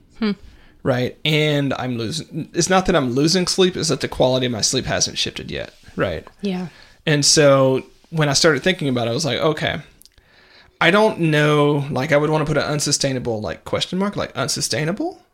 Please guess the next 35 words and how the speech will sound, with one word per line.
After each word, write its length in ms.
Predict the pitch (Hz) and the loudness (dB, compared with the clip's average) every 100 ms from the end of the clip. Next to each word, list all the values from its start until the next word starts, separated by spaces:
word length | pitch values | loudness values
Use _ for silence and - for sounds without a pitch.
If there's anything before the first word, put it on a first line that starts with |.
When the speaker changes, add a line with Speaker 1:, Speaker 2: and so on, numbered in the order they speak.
| - | -2
Speaker 2:
Right? 360 | 214 196 202 | 2 2 2
Speaker 1:
<laughs> 240 | - - - - - | -4 -10 -10 -14 -2
Speaker 2:
Um, 520 | 165 151 147 147 139 - | 2 4 4 0 -4 -2
because 260 | 185 175 185 | 2 4 4
I 60 | |
wouldn't 260 | 190 214 196 | 4 2 2
say 220 | - 175 | 4 4
that 140 | 156 143 | 4 0
as 120 | 127 | -2
always 540 | - 135 135 127 127 | 0 2 2 0 -2
and 100 | 123 | -6
forever, 560 | 117 95 117 139 135 127 67 | -6 -6 -4 0 0 0 -4
you 120 | 135 135 | -6 -6
know, 340 | 110 101 80 - - | -6 -8 -10 -12 -6
um, 320 | 127 113 127 | -4 -4 -2
'cause 160 | - | -2
people 260 | - 208 202 | 0 0 0
do, 220 | 208 202 | 0 0
like, 320 | 120 113 - - - | -2 -6 -10 -20 -6
let's 160 | 160 - | -4 -2
get 160 | 190 | -2
real. 200 | 208 117 | 0 -2
We're, 220 | 95 156 | -2 -6
we're 160 | - 165 | -2 -2
talking 380 | 165 156 156 156 | 0 -2 0 -2
about 240 | 139 131 | -2 -2
changing 400 | - 156 147 147 | -2 -2 -2 -4
our 80 | 117 | -2
schedule 400 | - 185 165 117 | 0 0 0 -2
around. 340 | 117 110 107 - - - | -4 -8 -10 -12 -18 -6
There 80 | - | -2
are 40 | 190 | 0
people 260 | 214 180 | 0 2
who 120 | 175 | 2
work, 400 | 165 156 - - | 4 4 2 -2